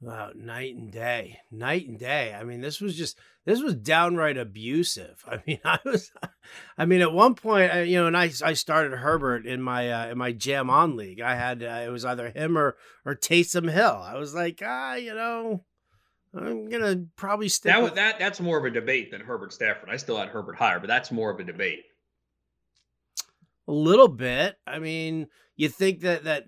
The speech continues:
Speaker 1: you know, the Falcons, they just saw Taysom Hill two weeks ago. Um,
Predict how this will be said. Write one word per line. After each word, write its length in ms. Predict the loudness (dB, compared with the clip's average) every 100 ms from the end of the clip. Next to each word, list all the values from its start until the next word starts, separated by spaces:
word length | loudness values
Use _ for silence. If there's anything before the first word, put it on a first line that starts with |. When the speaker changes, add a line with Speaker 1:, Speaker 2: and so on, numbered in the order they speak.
| -16
Speaker 1:
you 160 | -16 -12
know, 120 | -10
the 120 | -12
Falcons, 580 | -6 2 2 2 -4 -4
they 120 | -4
just 480 | -6 -2 0 2 0
saw 420 | -2 0 2 2
Taysom 600 | -2 -6 -6 -6 -8 -8
Hill 340 | -8 -8 -8 -10
two 180 | -8 -6
weeks 320 | -4 -6 -6
ago. 560 | -6 0 2 2 -2 -8 _ _ _ _ _ _ _
Um, 720 | -4 -2 -2 -4 -6 -8 -12